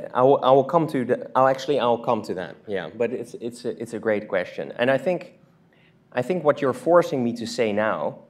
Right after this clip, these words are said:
before I s-, uh, uh, flip to the next slide, what's, how am I doing on time? Oh, I'm doing good. Okay.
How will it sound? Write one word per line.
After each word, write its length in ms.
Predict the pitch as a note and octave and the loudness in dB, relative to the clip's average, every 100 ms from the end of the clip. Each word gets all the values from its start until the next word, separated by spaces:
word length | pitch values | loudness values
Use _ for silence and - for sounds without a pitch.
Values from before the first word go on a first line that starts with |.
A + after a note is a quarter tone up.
| - | -14
before 360 | A2 A#2+ A#2+ | -6 0 2
I 140 | G#2+ G2+ | 2 0
s-, 240 | G2+ - A#2 | -6 -12 -8
uh, 360 | G2 F#2+ F#2 E2+ | -6 -4 -6 -8
uh, 100 | F#2+ | -10
flip 320 | - C3 B2 | -8 -6 -6
to 80 | - | -4
the 80 | G2 | -4
next 240 | G2+ G2 | -4 -6
slide, 360 | - G#2+ F#2 - - _ _ _ | -6 -4 -4 -8 -16 _ _ _
what's, 420 | C3 B2+ - - _ - - - | -6 -6 -10 -18 _ -20 -20 -16
how 160 | C#3+ D3 | -10 -6
am 100 | C#3+ | -4
I 60 | |
doing 220 | B2+ B2+ | -2 0
on 120 | A#2 A2 | -2 -4
time? 340 | B2 F#2+ F2+ _ _ _ _ _ _ _ _ _ _ _ _ _ _ _ _ | -8 -8 -10 _ _ _ _ _ _ _ _ _ _ _ _ _ _ _ _
Oh, 100 | A#2+ | -2
I'm 100 | G2+ | -2
doing 180 | G#2+ G2+ | -4 -10
good. 180 | F#2 - _ _ _ | -12 -14 _ _ _
Okay. 220 | - G#2 | -14 -12